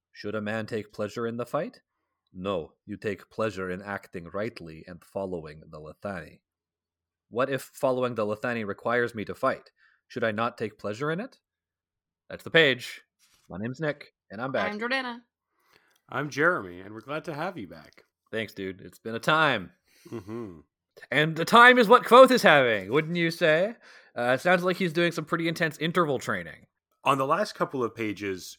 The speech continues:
Speaker 3: w-, yeah, it's basically been kind of a training montage of him practicing the Lethani and practicing the Ketan and kind of entering,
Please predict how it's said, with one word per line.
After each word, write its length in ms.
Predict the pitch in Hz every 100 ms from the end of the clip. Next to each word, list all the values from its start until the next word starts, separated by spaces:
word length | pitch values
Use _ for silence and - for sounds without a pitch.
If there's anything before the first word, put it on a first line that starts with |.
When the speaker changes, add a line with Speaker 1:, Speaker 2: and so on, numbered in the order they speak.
| -
Speaker 3:
w-, 240 | 98 120 151
yeah, 300 | 135 131 120
it's 260 | 131 123
basically 460 | - 151 151 131 117
been 240 | 127 120
kind 160 | 117 113
of 80 | 107
a 60 |
training 420 | - 123 120 120
montage 540 | 110 110 110 110 107 104
of 80 | 95
him 320 | 107 101 95 - _ _ -
practicing 580 | 120 117 123 - 117 104
the 120 | 104
Lethani 840 | 101 - 107 104 101 101 101 98 _ _ -
and 120 | 107
practicing 500 | - 107 107 - 101
the 80 | 95
Ketan 640 | - - 113 107 98 92 90 _ _ _
and 320 | - 101 95 - _ _ -
kind 220 | 131 117
of 200 | 104 - _ _ _ -
entering, 680 | 123 123 131 131 123 117